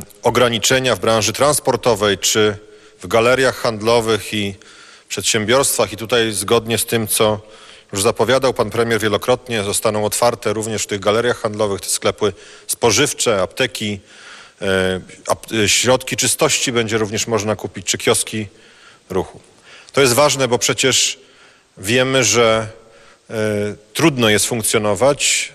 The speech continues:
w o-, okresie kwarantanny.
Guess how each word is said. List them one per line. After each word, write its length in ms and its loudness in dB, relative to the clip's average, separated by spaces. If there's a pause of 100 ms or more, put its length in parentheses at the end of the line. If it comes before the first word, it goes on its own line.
(160)
w 200 -8 (180)
o-, 360 -2 (600)
okresie 680 2 (1200)
kwarantanny. 600 -2